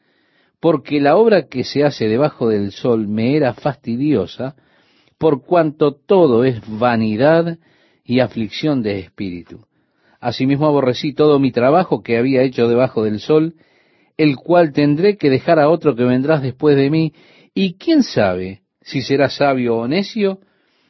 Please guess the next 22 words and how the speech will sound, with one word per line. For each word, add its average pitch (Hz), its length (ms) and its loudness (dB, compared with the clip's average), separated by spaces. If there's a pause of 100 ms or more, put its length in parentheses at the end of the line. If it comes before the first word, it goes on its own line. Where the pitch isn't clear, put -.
(220)
el 156 240 0
que 139 160 2
se 143 380 0
enseñoreará 139 1300 2
de 120 120 -2
todo 131 240 -2
mi 139 140 -2
trabajo, 113 600 -4 (440)
en 147 220 0
que 123 220 -2
yo 170 200 0
me 156 140 -2
afané 147 680 -2
y 143 180 -2
en 139 180 -2
que 135 120 -4
ocupé 123 400 -4
debajo 143 340 0
del 107 160 -4
sol 120 200 -4
mi 120 140 -4
sabiduría". 113 840 -6